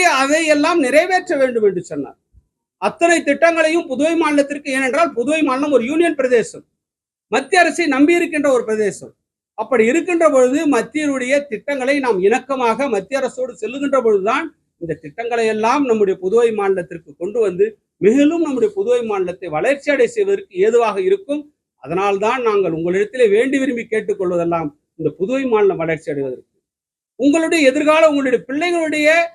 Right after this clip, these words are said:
எதிர்காலத்தை நீங்கள் நிர்ணயிப்பதற்கு தாமரை சின்னத்திலே வாக்களிக்க வேண்டும் என்று நாங்கள் கேட்டுக்கொள்கிறோம். எதிர்க்கட்சிகளுக்கு ஏன் வாக்களிக்க கூடாது? எதிர்க்கட்சிகளுக்கு ஏன் வாக்களிக்க கூடாது என்றால் கடந்த ஐந்து ஆண்டுகளிலே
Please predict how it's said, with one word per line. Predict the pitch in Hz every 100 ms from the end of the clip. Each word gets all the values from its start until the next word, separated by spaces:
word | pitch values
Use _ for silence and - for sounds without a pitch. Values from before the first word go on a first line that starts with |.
| _ _ -
எதிர்காலத்தை | 226 311 311 320 330 285 311 330 277
நீங்கள் | 240 226 208
நிர்ணயிப்பதற்கு | 233 285 339 320 285 262 208 269 262 _ _
தாமரை | 175 208 262 247
சின்னத்திலே | 233 214 202 196
வாக்களிக்க | 175 208 - 240 226 202
வேண்டும் | 214 226 214
என்று | 185 196
நாங்கள் | 180 160 147
கேட்டுக்கொள்கிறோம். | 143 139 _ 110 _ _ _ _ _ _ _ _ -
எதிர்க்கட்சிகளுக்கு | 302 403 403 370 339 330 302 311
ஏன் | 320 311
வாக்களிக்க | 269 285 277 269 220
கூடாது? | 226 240 214 165 - _ _ _ _ _ _ _ -
எதிர்க்கட்சிகளுக்கு | 285 381 392 349 330 302 240
ஏன் | 277 311
வாக்களிக்க | 269 277 285 254 254
கூடாது | 247 240 226
என்றால் | 214 330 -
கடந்த | 262 254 247
ஐந்து | 339 349
ஆண்டுகளிலே | 302 277 214 190 156